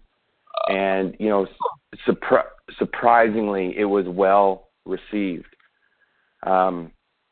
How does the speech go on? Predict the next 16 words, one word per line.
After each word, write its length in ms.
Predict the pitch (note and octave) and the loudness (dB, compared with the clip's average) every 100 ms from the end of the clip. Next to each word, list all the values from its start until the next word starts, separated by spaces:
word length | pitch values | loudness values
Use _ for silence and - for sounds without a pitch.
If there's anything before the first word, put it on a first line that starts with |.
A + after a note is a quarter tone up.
| _ _ _ - | _ _ _ -14
I'm 120 | A#2+ A#2 | -4 2
very 240 | A#2+ A2 | 4 4
happy 320 | A2 G#2+ - | 2 0 -2
today. 520 | G2+ G2 G2+ G2+ G2+ _ _ _ _ _ | -14 -10 -8 -8 -12 _ _ _ _ _
My 100 | F2+ - - | -20 -14 -10
family 560 | A2+ A2 A#2 B2 B2+ _ _ _ - | -8 -8 -10 -14 -18 _ _ _ -18
is 160 | F#2+ | -6
very 240 | A2 G#2 G2+ | -2 -2 -4
happy 500 | G#2+ G#2+ G#2+ G#2+ G2 - | -8 -8 -6 -10 -10 -6
today. 420 | G2 G2 A2 - _ _ _ _ | -4 -4 -6 -14 _ _ _ _
My 140 | F2 F2 - | -12 -12 -8
friends, 480 | A2+ A#2 B2+ C3+ C3+ - _ _ - | -2 0 2 0 -2 -12 _ _ -6
they're 280 | G2+ G#2+ A2+ | 4 4 4
happier 640 | A2+ G#2 F#2+ G2+ F#2 E2+ - | 0 -2 -2 -4 -4 -6 -10
today. 420 | F#2 F#2 G2 G#2+ - _ _ _ _ _ | -4 -2 -2 -4 -10 _ _ _ _ _
And 280 | G#2+ G2+ G#2 | -6 -4 -4